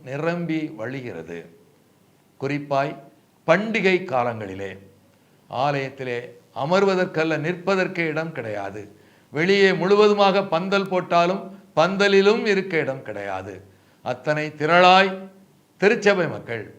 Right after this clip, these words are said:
ஆலயத்தை தேடி வருகிறார்கள், நாடி வருகிறார்கள். மறுக்க முடியாத உண்மை. எதற்காக? தங்களுடைய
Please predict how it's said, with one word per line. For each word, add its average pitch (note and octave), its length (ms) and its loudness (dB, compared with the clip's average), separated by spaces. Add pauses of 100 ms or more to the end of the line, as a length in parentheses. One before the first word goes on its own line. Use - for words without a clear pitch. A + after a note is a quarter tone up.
(580)
ஆலயத்தை C3+ 560 -4 (120)
தேடி D#3 340 -6
வருகிறார்கள், B2+ 680 -8
நாடி C3+ 340 -8
வருகிறார்கள். B2 640 -10 (480)
மறுக்க A3 440 4
முடியாத G3+ 420 6 (100)
உண்மை. F#3 240 2 (760)
எதற்காக? F3 520 2 (760)
தங்களுடைய A#3 560 8